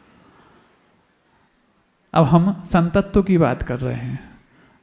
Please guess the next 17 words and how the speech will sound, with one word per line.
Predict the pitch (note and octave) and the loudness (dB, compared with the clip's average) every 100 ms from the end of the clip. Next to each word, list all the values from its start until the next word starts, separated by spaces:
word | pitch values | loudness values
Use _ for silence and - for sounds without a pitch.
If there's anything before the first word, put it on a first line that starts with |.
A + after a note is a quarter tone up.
| _ _ _ - | _ _ _ -20
सम्यक्त्व | - E3 D#3+ E3 E3 E3+ | -2 0 2 -2 -2 -4
की | E3+ E3+ | 0 0
बात | D#3 E3+ E3 - | 0 -2 -6 -4
और | D#3 D3+ | -2 -2
श्रावकत्व | D3+ C#3 C#3+ D3 - D3+ | -2 -4 -4 -6 -6 -6
की | D3+ C#3+ | -4 -2
बात | C3+ D3 - - - _ _ _ _ _ _ _ - | -2 -4 -8 -14 -20 _ _ _ _ _ _ _ -6
बाद | C#3+ C#3 C#3+ | 0 0 0
में | E3 | -2
करेंगे, | D#3+ C3 C3 C3+ G3 | 0 -2 -2 -4 -6
पहले | - - D#3 D#3 | -8 -6 -4 -2
संतत्व | D#3+ F3+ F3+ G3+ G3 - | -2 -2 -4 -4 -4 -6
की | - E3 | -4 -4
बात | E2 - - | -6 -10 -12
आप | - | -12
सुन | - - | -14 -16
लो। | - - | -16 -18